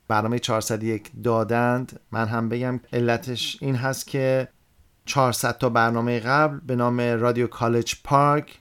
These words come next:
و در مریلند اجرا شده بود و افشین عزیز هم از بنیانگذاران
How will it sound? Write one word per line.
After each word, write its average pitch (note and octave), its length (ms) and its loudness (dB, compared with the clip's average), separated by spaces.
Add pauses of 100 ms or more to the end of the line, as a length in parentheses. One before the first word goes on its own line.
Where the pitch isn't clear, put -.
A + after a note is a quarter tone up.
و A2 520 2
در A#2+ 260 4
مریلند B2 800 2
اجرا G2+ 460 -4
شده G#2+ 240 -4
بود G2+ 220 -6
و G#2+ 260 2 (280)
افشین C3 340 4
عزیز C3 360 4
هم D3+ 280 2 (240)
از A2 300 0
بنیانگذاران A#2+ 1120 0